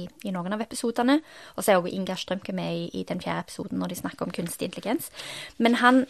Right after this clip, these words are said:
eh, Duenger Bøhn, da, som er filosof, han snakket om, skal vi se her, om Aristoteles sin forståelse av, eh,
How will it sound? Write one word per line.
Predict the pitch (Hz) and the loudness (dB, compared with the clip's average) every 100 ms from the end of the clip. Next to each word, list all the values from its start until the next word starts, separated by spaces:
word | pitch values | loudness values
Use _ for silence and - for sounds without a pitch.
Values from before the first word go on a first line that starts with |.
| - | 2
eh, | 220 208 | 4 4
Duenger | 214 202 214 | 4 2 2
Bøhn, | 202 220 240 | 2 2 4
da, | 196 | 2
som | 202 | 0
er | 185 | -2
filosof, | 185 185 190 285 339 - | -4 -6 0 2 2 0
han | 202 208 - | -2 -2 -6
snakket | - - 226 - - - 220 - | -8 -4 -2 -2 -4 -2 0 2
om, | 190 190 202 202 - | 2 2 0 -2 -8
skal | - | -12
vi | 196 | -8
se | - | -4
her, | 175 - - - - | -4 -4 -10 -20 -2
om | 233 | 4
Aristoteles | 226 220 240 262 226 185 - - | 6 4 0 -2 0 0 0 -4
sin | - 202 | -2 -2
forståelse | 202 - 202 190 - 190 185 | -2 -2 0 0 0 -2 -2
av, | 185 185 180 - | -2 -2 -4 -6
eh, | 185 180 | -6 -4